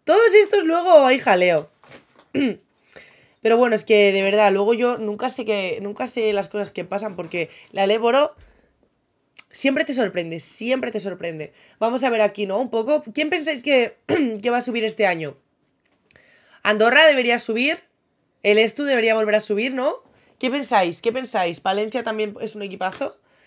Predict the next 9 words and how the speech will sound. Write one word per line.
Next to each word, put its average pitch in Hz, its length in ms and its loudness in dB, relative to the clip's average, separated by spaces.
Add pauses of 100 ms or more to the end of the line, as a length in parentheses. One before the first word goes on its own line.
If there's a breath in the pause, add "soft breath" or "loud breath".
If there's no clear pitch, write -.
(640 soft breath)
Leima 240 300 -2
Coruña 226 280 -4
siempre 220 240 -8
está 214 180 -2
ahí 214 220 0
haciendo 214 280 -2
las 208 100 -2
cosas 202 320 -6
bien. 214 480 2